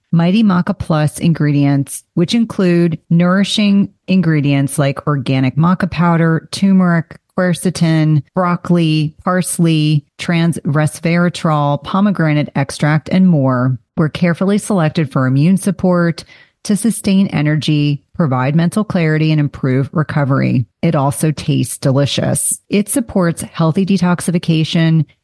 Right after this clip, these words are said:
and alkalinity in the body, balances hormones, fights free radicals, and neutralizes lactic acid,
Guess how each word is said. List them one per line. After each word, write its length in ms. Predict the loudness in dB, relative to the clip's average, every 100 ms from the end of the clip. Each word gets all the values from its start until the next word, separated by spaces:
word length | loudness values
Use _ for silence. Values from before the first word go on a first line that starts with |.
| _
and 180 | -4 -2
alkalinity 680 | -2 -2 0 2 2 2 2
in 120 | 2
the 60 | 2
body, 580 | 0 0 2 2 0 -2
balances 520 | -2 0 0 0 -2 0
hormones, 680 | 0 2 2 2 0 -2 -8 -4
fights 300 | -2 -2 -4
free 180 | -2 0
radicals, 640 | 2 0 0 0 0 -2
and 200 | 0 2
neutralizes 800 | 2 0 0 0 0 0 -2 -2 -2
lactic 560 | 0 0 -2 -4 -6 -4
acid, 560 | -2 -2 0 0 0